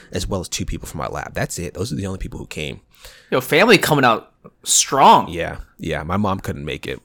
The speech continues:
Speaker 1: unfortunately, 'cause, just 'cause of an appointment. But, um,
Speaker 2: Yeah.
Speaker 1: yeah, Majub literally flew out for this, so that was cool. And, uh, the, so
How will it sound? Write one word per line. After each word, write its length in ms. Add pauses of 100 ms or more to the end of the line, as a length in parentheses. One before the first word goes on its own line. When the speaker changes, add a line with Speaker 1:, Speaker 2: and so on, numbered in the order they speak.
Speaker 1:
unfortunately, 680
'cause, 180
just 160
'cause 100
of 80
an 40
appointment. 520
But, 180 (520)
um, 120
Speaker 2:
Yeah. 220 (140)
Speaker 1:
yeah, 200
Majub 340
literally 300
flew 240
out 140
for 100
this, 180
so 140
that 140
was 100
cool. 320 (480)
And, 340
uh, 380 (960)
the, 460 (100)
so 380